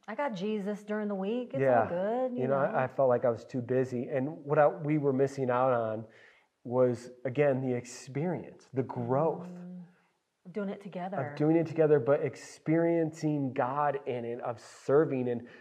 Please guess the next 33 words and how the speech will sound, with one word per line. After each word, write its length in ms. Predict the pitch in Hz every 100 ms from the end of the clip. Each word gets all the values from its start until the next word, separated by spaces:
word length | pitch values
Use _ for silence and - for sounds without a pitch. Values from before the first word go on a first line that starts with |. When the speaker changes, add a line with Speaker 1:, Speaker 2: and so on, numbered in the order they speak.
| -
Speaker 2:
how 180 | - 165
it 60 |
made 240 | 151 156 160
me 100 | 135
feel 420 | - - 160 151
to 120 | 127
serve 540 | 110 - 151 147 123 -
and 180 | 127 120
greet 380 | 123 156 147 - -
and 80 | 202
Speaker 1:
Yeah. 240 | 208 196
Speaker 2:
give. 380 | 160 147 127 -
It 60 | 147
was 300 | 160 156 - - - _ -
man, 240 | 185 165 143 -
I 340 | - 190 208 165 120
grew, 400 | - 135 117 110 -
I 200 | - 220
changed. 680 | 214 - 131 107 123 - - -
Speaker 1:
Yeah. 120 | 190
Speaker 2:
My 160 | 170 208
heart 340 | 185 147 147
changed 520 | - 131 123 123 - _ - - -
in 140 | 135
that 240 | 135 123 135
moment. 440 | 147 208 165 135
And 80 | 131
that's 180 | 151 185
what 120 | 185
discipleship 800 | 135 120 143 170 196 156 131 113
is. 220 | 151 117 117
That's 180 | 156 156
why 320 | 156 143